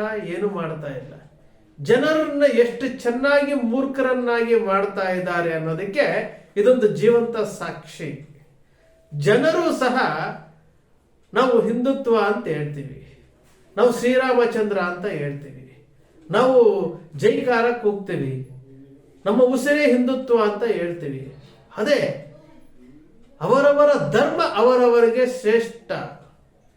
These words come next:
ನೋಡಿ, ನಮ್ಮ ಕಣ್ಣು ಮುಂದೆ ಅವರ ಧರ್ಮದ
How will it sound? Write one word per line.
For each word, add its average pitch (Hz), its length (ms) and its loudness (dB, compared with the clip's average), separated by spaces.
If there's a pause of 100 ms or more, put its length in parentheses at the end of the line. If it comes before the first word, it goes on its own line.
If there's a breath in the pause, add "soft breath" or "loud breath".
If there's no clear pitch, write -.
(280)
ನೋಡಿ, - 500 0 (180)
ನಮ್ಮ 247 240 0
ಕಣ್ಣು 277 320 0
ಮುಂದೆ 285 760 0
ಅವರ 220 280 4 (220)
ಧರ್ಮದ 262 560 0